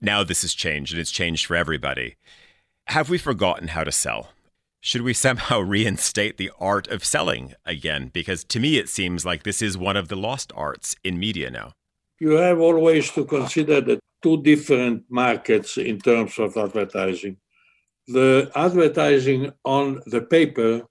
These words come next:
Speaker 2: and the advertising on the web. The advertising on the paper is something which is not going to be a problem i-, for Domani,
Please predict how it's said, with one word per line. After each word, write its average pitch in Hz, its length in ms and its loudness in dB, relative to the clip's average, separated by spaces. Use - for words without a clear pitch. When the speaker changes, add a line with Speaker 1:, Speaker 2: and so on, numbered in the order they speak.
Speaker 2:
and 131 140 -2
the 127 240 2
advertising 123 760 2
on 117 160 -4
the 107 80 0
web. 98 220 -2
The 139 260 -2
advertising 202 680 4
on 170 160 0
the 156 100 4
paper 160 400 2
is 135 580 4
something 143 640 -2
which 123 400 0
is 135 220 -6
not 165 160 4
going 143 280 2
to 131 80 -6
be 135 160 4
a 123 80 6
problem 120 520 0
i-, 131 100 -2
for 120 260 2
Domani, 107 580 -2